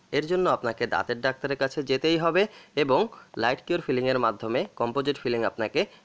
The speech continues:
করতেই হবে। তো ভিউয়ার্স, ভিডিওর আলোচনা এই পর্যন্তই। ভিডিওটি ভালো লাগলে শেয়ার করবেন, আর চ্যানেলটি ভালো লাগলে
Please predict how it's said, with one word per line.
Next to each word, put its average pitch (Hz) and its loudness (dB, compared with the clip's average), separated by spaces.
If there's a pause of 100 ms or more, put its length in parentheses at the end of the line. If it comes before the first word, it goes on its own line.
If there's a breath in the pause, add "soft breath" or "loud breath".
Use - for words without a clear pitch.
করতেই 110 0
হবে। 87 -4 (500)
তো - -2
ভিউয়ার্স, 139 0 (240)
ভিডিওর 143 0
আলোচনা 135 0
এই 107 0
পর্যন্তই। 101 0 (160)
ভিডিওটি 131 2
ভালো 123 0
লাগলে 127 2
শেয়ার 120 -2
করবেন, 117 0 (360 loud breath)
আর 120 0
চ্যানেলটি 127 0
ভালো 151 0
লাগলে 151 2